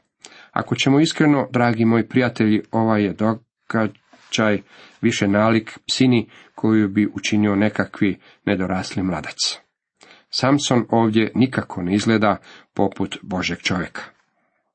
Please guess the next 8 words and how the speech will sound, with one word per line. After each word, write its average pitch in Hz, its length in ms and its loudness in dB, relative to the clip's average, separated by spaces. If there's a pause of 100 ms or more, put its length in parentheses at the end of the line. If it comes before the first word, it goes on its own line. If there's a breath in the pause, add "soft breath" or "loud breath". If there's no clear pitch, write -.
(880)
Filistejci 113 680 0
zapitaše: 98 680 -2 (460 loud breath)
„Tko - 240 0
je 214 140 2
to 156 100 4
učinio?” 127 480 2 (500 soft breath)
Odgovoriše 104 680 -2
im: 95 160 0